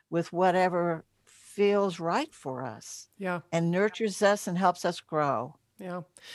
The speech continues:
Speaker 2: You know, when I was, uh, I started in a Unity church in Phoenix in, um, <laughs> God, nineteen seventy-five. <laughs>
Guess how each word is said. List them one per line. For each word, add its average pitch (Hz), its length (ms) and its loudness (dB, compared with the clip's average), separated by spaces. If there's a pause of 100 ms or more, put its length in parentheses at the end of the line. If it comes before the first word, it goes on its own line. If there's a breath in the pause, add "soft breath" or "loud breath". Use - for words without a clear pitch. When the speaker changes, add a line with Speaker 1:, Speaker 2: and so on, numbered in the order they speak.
(140 loud breath)
Speaker 2:
You 214 80 -2
know, 196 100 2
when 196 120 2
I 208 160 4
was, 208 340 2
uh, 175 260 0
I 202 100 0
started 202 480 0
in 180 120 2
a 175 40 2
Unity 175 480 2
church 170 360 -2
in 156 120 -2
Phoenix 170 520 -2
in, 156 300 0
um, 151 320 0 (840 loud breath)
<laughs> - 840 0
God, 175 320 -4 (300 loud breath)
nineteen 170 340 2
seventy-five. 165 920 0 (340 loud breath)
<laughs> 156 60 2